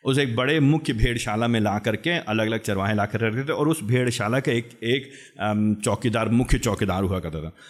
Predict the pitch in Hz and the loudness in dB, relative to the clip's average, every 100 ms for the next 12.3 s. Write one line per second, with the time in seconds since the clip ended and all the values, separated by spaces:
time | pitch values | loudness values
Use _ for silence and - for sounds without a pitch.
0 | - - 127 175 151 147 170 175 - 120 | -20 -2 0 2 4 4 2 -2 -2 0
1 | 120 104 107 104 101 110 123 135 143 131 | 0 2 2 2 0 0 2 2 0 0
2 | 127 131 151 156 151 120 123 117 98 117 | 2 2 2 2 2 2 2 0 0 2
3 | 151 165 196 196 - - - 160 175 135 | 2 2 0 0 -6 -18 -4 0 2 2
4 | 104 95 139 139 147 175 196 160 165 135 | -4 0 2 4 2 2 2 2 2 0
5 | 123 117 117 110 107 104 104 110 147 180 | 0 0 0 2 4 4 4 2 4 4
6 | 196 120 110 101 117 113 123 117 - - | 2 0 0 0 0 2 0 0 -6 -18
7 | - - 90 113 107 110 104 107 117 131 | -20 -14 -2 0 0 0 2 2 2 2
8 | 135 104 113 117 139 170 151 117 98 110 | 2 2 2 2 2 2 2 0 2 2
9 | 104 107 104 104 110 110 143 185 - 151 | 2 0 2 2 2 4 4 2 0 0
10 | 127 110 101 95 90 95 127 107 101 95 | 2 2 2 0 -2 0 6 6 4 -2
11 | 82 80 76 104 120 107 101 107 120 107 | -2 -8 -8 -4 -2 -2 -2 -2 0 0
12 | 104 156 175 | 0 -2 -4